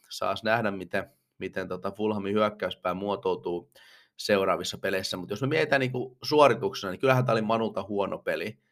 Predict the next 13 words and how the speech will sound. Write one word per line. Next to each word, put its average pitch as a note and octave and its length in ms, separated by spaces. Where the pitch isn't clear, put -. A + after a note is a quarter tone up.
Siitä G#2+ 240
ei G2 60
muista F#2+ 200
kahta G#2 340
sanaa. E2+ 600
Ja G2 300
<clears throat> D#3+ 340
heillä C3 200
on C3 80
nyt C#3 160
ollut D#3 200
niinku D3+ 180
muutamakin A2+ 640